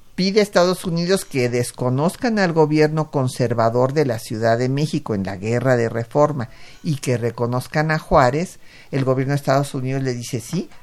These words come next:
pero tú cumple tus compromisos internacionales. Tú me tienes que hacer el tratado específico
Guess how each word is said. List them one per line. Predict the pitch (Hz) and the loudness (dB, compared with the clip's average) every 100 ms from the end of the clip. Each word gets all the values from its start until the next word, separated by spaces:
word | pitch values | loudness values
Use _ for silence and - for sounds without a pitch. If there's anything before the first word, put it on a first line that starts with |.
| - | -2
pero | 147 | -2
tú | 139 151 | 0 -6
cumple | - 175 147 156 | -2 -2 0 -4
tus | 143 131 | -4 -6
compromisos | - 120 120 117 123 131 131 - | -4 -4 -2 -2 -2 -2 -2 -4
internacionales. | 120 - 104 110 107 - 104 113 196 302 - - _ - - - - - - | -6 -4 -6 -4 -6 -6 -4 -2 -2 -4 -12 -20 _ -20 -20 -20 -20 -20 -8
Tú | - 135 | 4 6
me | 131 135 | 6 2
tienes | 156 123 131 - | 0 0 -2 -4
que | - 123 | -2 0
hacer | 110 117 - 117 | 0 -4 -2 0
el | 123 - | -2 -2
tratado | 117 - 113 104 107 | -4 -4 -4 -4 -4
específico | 117 - 143 - 120 - 101 - 151 | -6 -6 -4 0 6 8 8 4 -4